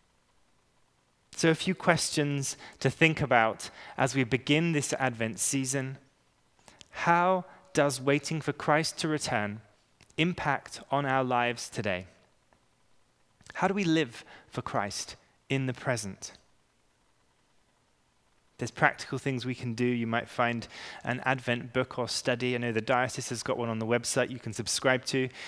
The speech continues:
If you haven't got enough emails in your inbox, they'll send you another one every day, um, which will be, uh, not trying to sell you anything, but it will be stories of, uh, of Advent from people around the diocese.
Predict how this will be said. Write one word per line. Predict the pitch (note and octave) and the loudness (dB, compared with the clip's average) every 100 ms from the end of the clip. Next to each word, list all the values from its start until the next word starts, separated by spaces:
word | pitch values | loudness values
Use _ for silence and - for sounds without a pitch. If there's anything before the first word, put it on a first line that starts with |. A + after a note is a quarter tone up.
| - - | -10 -8
If | - | -4
you | A#2 | 2
haven't | C3 C3+ | 2 4
got | C3 | 2
enough | B2 B2 | 2 0
emails | C#3+ C3+ B2+ B2 | 0 0 2 0
in | A#2+ | 0
your | B2 | 0
inbox, | B2+ B2 B2 - | -2 0 0 0
they'll | B2+ A2 | -2 0
send | C3 B2 | -2 0
you | A#2+ | 0
another | A#2+ A#2 | 0 0
one | A2 A2 | -2 -2
every | G#2+ A2+ | -2 -2
day, | A2+ A#2+ C3 - - - - - - | 2 2 0 -8 -18 -18 -20 -12 -4
um, | A2+ A2+ A2+ B2 | -2 -2 -6 -6
which | B2 - - | -8 -6 -4
will | A#2 | -4
be, | A2+ A2+ A2+ | -2 -2 0
uh, | G#2+ G#2+ G#2+ - - | 2 2 0 -12 -6
not | C#3 D3 | -4 2
trying | C3+ | 2
to | B2+ | 4
sell | - C#3+ | 4 6
you | D3 | 6
anything, | C#3+ C3 D3+ C#3 | 2 0 0 2
but | |
it | B2+ | 2
will | G#2+ | 0
be | A2 | -4
stories | - C3 B2+ A#2 A#2+ - - - - - | -4 0 0 0 -2 -6 -10 -18 -16 -4
of, | A2+ A2+ - | -2 -2 -4
uh, | - G#2 - | 0 0 0
of | A#2+ A#2+ | -4 -4
Advent | A#2+ A2+ G#2+ G#2+ - - - - | -4 -4 -6 -4 -8 -10 -20 -8
from | A2+ G#2+ | -4 -4
people | B2 - A#2 | -4 -2 0
around | A2 G#2+ | 0 -2
the | G#2 | -2
diocese. | A2+ G#2+ - F#2+ - - | 0 0 -4 -6 -6 -8